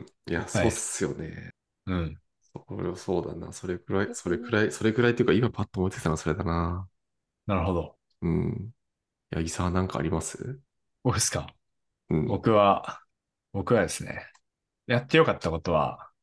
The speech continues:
Speaker 1: うんうん。
Speaker 2: やってよかったことは、まあ、これちょっと厳密に新卒一年目じゃないんですけど、結構早い段階で転職活動したんですね、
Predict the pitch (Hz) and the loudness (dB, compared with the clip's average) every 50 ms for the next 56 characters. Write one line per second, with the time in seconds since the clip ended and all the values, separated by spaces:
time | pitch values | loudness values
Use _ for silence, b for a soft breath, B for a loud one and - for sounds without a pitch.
0 | _ - 92 90 - 107 90 85 - - _ _ _ _ _ _ _ _ _ _ | _ -2 -2 -2 -2 -2 -4 -4 -6 -10 _ _ _ _ _ _ _ _ _ _
1 | _ _ - 113 - 156 151 127 - 90 87 85 - 85 80 73 71 - - 127 | _ _ -4 0 4 4 4 4 4 2 0 0 0 0 0 0 0 0 -2 -2
2 | - - 170 165 - - 214 214 - - - 139 160 170 170 170 170 160 - 156 | 2 4 4 4 4 2 0 0 0 0 2 4 6 6 8 6 6 6 6 4
3 | 147 - 147 139 139 139 - 139 139 135 - 123 101 90 131 120 113 117 98 85 | 6 6 6 6 6 6 6 4 2 4 2 2 4 4 4 4 4 2 0 0
4 | 80 82 82 80 78 78 - - 80 73 73 71 - 82 85 - _ _ _ _ | -2 -2 -4 -6 -6 -8 -6 -4 -2 -2 -2 -2 -4 -4 -8 -8 _ _ _ _
5 | _ _ _ _ _ _ _ _ - - 196 - 135 - - - 156 180 170 123 | _ _ _ _ _ _ _ _ -2 -2 0 2 2 2 4 4 6 6 6 4
6 | 95 98 92 95 92 87 90 87 - 123 120 - 127 131 - - 127 - - 92 | 4 2 2 2 2 2 2 2 2 2 2 2 2 0 0 0 -2 0 0 -2
7 | 78 - - - 76 - - - - - - | 0 0 0 -2 -2 -6 -8 -14 -18 -20 -20